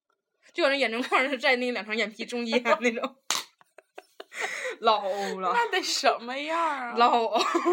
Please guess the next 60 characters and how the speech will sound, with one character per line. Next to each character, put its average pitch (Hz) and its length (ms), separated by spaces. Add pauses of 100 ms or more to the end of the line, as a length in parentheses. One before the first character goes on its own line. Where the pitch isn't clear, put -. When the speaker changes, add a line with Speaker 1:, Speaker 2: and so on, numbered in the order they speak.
(140)
Speaker 1:
了。 226 320 (1000)
Speaker 2:
天。 233 600 (760)
Speaker 1:
嗯， - 160 (140)
他 - 80
那 339 80
边 370 100
儿 359 60
还 392 80
有 240 60
说， 285 160
说 294 80
拉 247 240
双 302 60
眼 233 120
皮 214 60
儿 214 80
是 247 100
因 240 140
为 226 80
那 233 40
种 226 160
是 208 140
单 220 200
眼 208 100
皮 202 80
儿 - 20
有 196 80
个 202 80
睫 202 180
毛， 202 200
睫 208 200
毛 190 220
倒 220 160
插。 190 320 (800)
Speaker 2:
嗯。 190 520 (300)
Speaker 1:
有 196 60
那 220 100
样 233 140
儿 202 60
的 196 60
说 208 120
不 196 120
得 175 120
不 185 100
拉， - 180
但 220 120
我 196 40
觉 185 100
得 160 40
都 165 160
是 196 60
借 214 120
口， - 240 (640)
只 175 140
是 214 80
想 240 100
好 214 160
看 247 240
而 240 180
已。 220 400